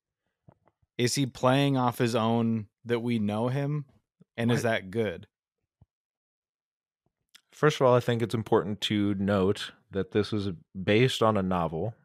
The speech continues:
Speaker 1: Right. That has a different ending.
Speaker 2: It has a, I believe it does have a different ending, and it has some different aspects, but I think it's the first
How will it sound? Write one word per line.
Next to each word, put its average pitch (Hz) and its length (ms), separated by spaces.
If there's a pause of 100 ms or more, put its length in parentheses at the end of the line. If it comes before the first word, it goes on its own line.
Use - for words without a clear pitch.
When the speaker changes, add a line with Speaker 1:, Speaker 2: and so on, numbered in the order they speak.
(720)
Speaker 1:
Right. 95 400 (120)
That 135 140
has 151 220
a 143 60
different 131 320
ending. 117 400 (960)
Speaker 2:
It 95 140
has 104 160
a, 101 180 (720)
I 90 80
believe 110 320
it 101 100
does 95 240
have 95 120
a 87 40
different 87 320
ending, 90 300
and 90 120
it 87 40
has 95 480
some 107 300
different 92 300
aspects, 87 600 (160)
but 101 380 (1040)
I - 80
think 113 220
it's - 140
the 98 120
first - 580